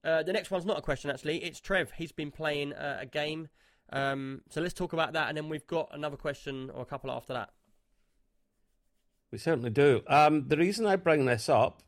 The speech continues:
Speaker 2: it was discussed on the pod a couple of weeks ago.
Speaker 1: Yep.
Speaker 2: And that's why I decided to, um, Zach O'Boy in with the bits again there, Nick.
Speaker 1: Yeah,
Speaker 2: I'll
Speaker 1: cheers,
Speaker 2: let you
Speaker 1: Zach, for another three hundred bit, four hundred bits, dude. I really do appreciate it, man.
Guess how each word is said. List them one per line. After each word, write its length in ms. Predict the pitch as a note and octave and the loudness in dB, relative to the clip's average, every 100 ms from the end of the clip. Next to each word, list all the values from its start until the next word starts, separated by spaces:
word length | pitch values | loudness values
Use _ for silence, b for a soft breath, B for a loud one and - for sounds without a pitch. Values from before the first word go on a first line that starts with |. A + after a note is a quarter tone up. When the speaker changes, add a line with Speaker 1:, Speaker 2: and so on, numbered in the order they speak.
| - | -6
Speaker 2:
it 160 | B2 | -2
was 360 | G#2 C3+ C#3+ B2 | 0 4 4 2
discussed 520 | - G#2+ C3+ A#2 - | -2 -4 0 0 0
on 160 | A#2 G#2+ | 0 0
the 60 | |
pod 500 | G#2+ - G#2+ G#2 F#2+ G#2 | -2 -2 2 2 0 -4
a 40 | |
couple 300 | - G#2+ - | -8 -6 -4
of 80 | G#2+ | -4
weeks 160 | G#2+ - | -4 -8
ago. 360 | G2 F#2+ G#2+ G#2+ | -4 -2 -2 -4
Speaker 1:
Yep. 160 | B2+ - - | -6 -6 -4
Speaker 2:
And 160 | G2+ | 0
that's 200 | A#2 G#2+ | 0 -2
why 100 | A2+ G#2+ | -2 -2
I 40 | G#2+ | -2
decided 680 | G#2+ G#2 G#2+ G#2 G#2+ G2 | -4 -2 0 0 -2 -4
to, 540 | - G#2 G2+ G2+ G2 F#2 G#2 | -4 -2 0 0 -2 -4 -4
um, 520 | G2 F#2+ F#2+ F#2+ F#2+ - _ _ _ _ _ _ _ _ - | -2 0 0 -2 -6 -12 _ _ _ _ _ _ _ _ -10
Zach 260 | - G2+ - | -4 -4 -4
O'Boy 420 | G2 G#2 G#2 G#2+ | 0 4 4 4
in 160 | G#2+ | 2
with 120 | G#2+ G2+ | 2 0
the 40 | |
bits 300 | A2+ - - | 0 -2 -2
again 260 | A2+ A#2 A#2 | -2 0 2
there, 140 | A#2 | 2
Nick. 220 | A2+ A#2+ - | 2 0 -2
Speaker 1:
Yeah, 200 | C3 C#3+ | -4 0
Speaker 2:
I'll 60 | C#3+ | 0
Speaker 1:
cheers, 360 | - F#3 E3 E3 | 0 2 2 2
Speaker 2:
let 220 | F3 - | 0 0
you 40 | |
Speaker 1:
Zach, 20 | - - - - | -10 -20 -20 -8
for 80 | F3 | -4
another 240 | F3+ F3 | -2 -2
three 180 | - F#3+ | -2 0
hundred 220 | F#3+ F3 | 0 -2
bit, 160 | F3+ F3+ | -6 -2
four 220 | G#3+ G3+ | 0 2
hundred 260 | G3 G3+ | 2 0
bits, 180 | G#3+ - | -4 -4
dude. 200 | - F3+ | 0 0
I 20 | |
really 240 | F#3+ G3+ F#3+ | 2 0 0
do 100 | F#3+ | 0
appreciate 400 | F#3+ G3 G3 D#3 | 2 0 0 -2
it, 60 | |
man. 240 | C#3+ D#3+ | 0 -2